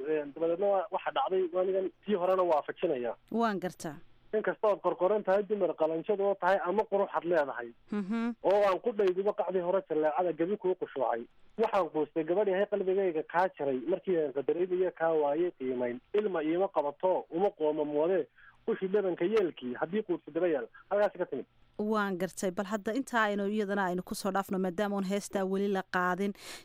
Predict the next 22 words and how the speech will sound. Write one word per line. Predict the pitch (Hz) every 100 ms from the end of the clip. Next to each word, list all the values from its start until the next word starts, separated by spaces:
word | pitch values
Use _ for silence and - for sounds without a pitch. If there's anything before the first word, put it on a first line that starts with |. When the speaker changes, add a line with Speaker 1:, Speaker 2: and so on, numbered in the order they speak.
| -
Speaker 2:
Dee |
waxaan | 208 247 247 247
Speaker 1:
Waa. | 254
Speaker 2:
filayaa | 254 240 220
barnaamijka | 220 247 247 -
Caweyska | 214 247 233 233
Washington, | 226 233 - 220 226 226 - -
saylad | - 240 240 240 -
aynu | 226 214
ku | -
soo | - 240
bandhignay | 208 233 208 214 214
heesahaagii | 208 - 233 214 208 220
dihinaabaa | 196 185 214 226 226 208
ku | -
jira. | - 208 214 - - -
Dee | 214 226
Speaker 1:
Haa. | 226 196
Speaker 2:
toddobaadyada | - 311 277 247 285 277
soo | - 269
socda | 277 240
waxaan | 277 254